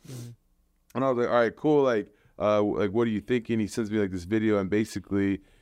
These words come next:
Speaker 2: he was just, like, you know, saying, like, "This channel makes, you know, all this money, you know, seven thousand plus dollars a month, and, and he has, you know, th-, all of the videos are repurposed for Jelly Smacked and this and that." And, like, you know,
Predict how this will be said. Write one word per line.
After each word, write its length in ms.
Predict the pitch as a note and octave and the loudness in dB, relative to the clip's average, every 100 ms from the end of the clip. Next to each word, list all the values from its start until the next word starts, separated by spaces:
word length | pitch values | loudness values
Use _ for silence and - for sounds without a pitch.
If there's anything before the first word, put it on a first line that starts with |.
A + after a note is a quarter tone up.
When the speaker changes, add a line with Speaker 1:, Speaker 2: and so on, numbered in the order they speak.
| _ | _
Speaker 2:
he 140 | - A2+ | -4 0
was 160 | G#2 | 0
just, 180 | G2 F#2 | -2 -2
like, 240 | G#2 G2 F#2+ | 2 2 2
you 80 | G#2 | 0
know, 140 | F#2+ | 0
saying, 360 | F#2 A#2 G#2+ G2+ | 0 -2 0 -2
like, 140 | F2+ - | -4 -8
"This 220 | F2 F2+ | -10 -8
channel 240 | - G2+ | -4 -2
makes, 340 | G2 F#2 - - | -2 -4 -6 -10
you 140 | F#2 | -6
know, 220 | F2+ E2+ - | -4 -6 -6
all 160 | F2 F#2 | -2 -2
this 160 | F2 | -2
money, 420 | A2+ B2 A#2+ A2+ A2 | -2 0 0 0 -2
you 80 | F#2+ | -4
know, 80 | D#2 | -8
seven 380 | - G#2+ F#2+ F2 | -8 -4 -4 -2
thousand 360 | F2+ F2 F2 | -2 -2 -4
plus 220 | D#2+ F2+ | -4 -6
dollars 340 | - F2 F2 E2 | -2 0 0 -2
a 40 | |
month, 640 | F#2 C3+ C#3 C3 A#2+ G#2 G2+ | -2 0 0 0 -2 -4 -6
and, 320 | F2+ F2 E2+ _ _ _ | -4 -4 -6 _ _ _
and 240 | - F2+ F2 | -4 -2 0
he 100 | F#2+ | 0
has, 240 | F2 D#2+ D#2+ | 0 -2 -10
you 220 | B1 F#2+ | -4 0
know, 240 | F2 F2 | 0 -2
th-, 180 | E2 D2 - | -4 -8 -2
all 200 | G2 G2 | 0 0
of 180 | F2+ E2+ | 0 -2
the 200 | F#2+ F2+ | -2 0
videos 360 | F2+ F#2+ F#2+ | -2 -4 -4
are 60 | F#2 | -4
repurposed 600 | F#2+ F#2 G2+ - F#2+ D#2+ | -6 -6 -10 -6 -6 -6
for 400 | - F2+ F2 E2+ | -4 0 0 0
Jelly 380 | E2+ G#2+ A2+ A2+ | 0 0 2 0
Smacked 540 | - A2+ G#2 G2+ G2+ | -2 -4 -2 -2 -4
and 100 | G2+ | -4
this 180 | F2 F2 | -6 -6
and 140 | - G2+ | -6 -2
that." 380 | B2+ B2 A2 _ - _ _ | 0 -2 -4 _ -20 _ _
And, 200 | - A#2+ G2+ | -4 -2 0
like, 200 | B2+ C#3 | -2 0
you 100 | D3+ | -2
know, 320 | D3 C3 G#2 | 0 0 0